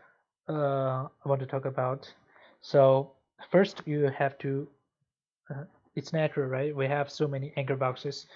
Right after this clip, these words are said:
but not all of them are good, because we want, want the o-, we only want the anchor boxes that are, have a large overlap with the ground truth box, and we apply the, uh, estimation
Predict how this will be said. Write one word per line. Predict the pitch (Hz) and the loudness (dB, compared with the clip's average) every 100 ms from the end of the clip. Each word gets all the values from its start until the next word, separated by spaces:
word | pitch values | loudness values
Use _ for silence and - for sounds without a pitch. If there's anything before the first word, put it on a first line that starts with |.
| - - - | -20 -20 -8
but | 139 131 | -4 0
not | 139 160 | 2 4
all | 147 156 | 6 6
of | 147 | 2
them | 123 | -4
are | 117 | -10
good, | - 135 139 _ _ _ _ | -10 -12 -14 _ _ _ _
because | 143 139 135 - | -4 0 0 -2
we | 135 | -2
want, | 135 135 143 - _ | 0 -2 -4 -12 _
want | 147 139 135 | -4 -4 -6
the | 135 131 131 135 - | -6 -4 -6 -4 0
o-, | 156 170 | 0 2
we | 147 | 4
only | 151 151 | 4 2
want | 143 147 | 0 -2
the | 139 - | -2 -4
anchor | 135 - | -4 -2
boxes | 131 120 139 131 - _ _ _ _ - | -4 -4 -8 -10 -14 _ _ _ _ 0
that | 131 | 0
are, | 127 123 123 | 2 -2 -4
have | - 139 131 | -2 -2 -2
a | |
large | 131 131 151 160 | 0 4 4 2
overlap | 143 131 131 120 123 120 131 | -2 -2 -4 -4 -6 -8 -10
with | 120 | -8
the | 123 | -6
ground | 135 127 | -4 -6
truth | - 127 - | -8 -10 -8
box, | 120 117 - - _ _ _ _ - | -8 -8 -16 -20 _ _ _ _ -12
and | 127 | -6
we | 127 123 127 | -4 -2 -2
apply | 135 139 - 127 123 123 | -4 -4 -2 -2 -4 -8
the, | 123 123 _ _ _ - | -10 -12 _ _ _ -6
uh, | 127 123 131 _ _ _ _ - | -6 -6 -10 _ _ _ _ -2
estimation | 131 - 135 127 143 131 | -2 -2 -6 -6 -6 -10